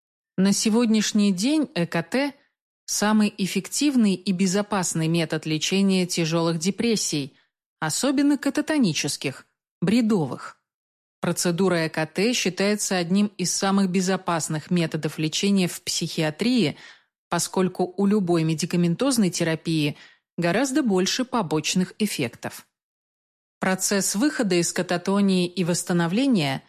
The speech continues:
занимает несколько месяцев.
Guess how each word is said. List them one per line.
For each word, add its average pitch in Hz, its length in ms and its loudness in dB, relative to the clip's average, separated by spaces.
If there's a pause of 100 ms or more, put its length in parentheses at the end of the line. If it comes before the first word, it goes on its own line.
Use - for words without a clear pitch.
(300)
занимает 175 640 0
несколько 196 600 0
месяцев. 160 760 -2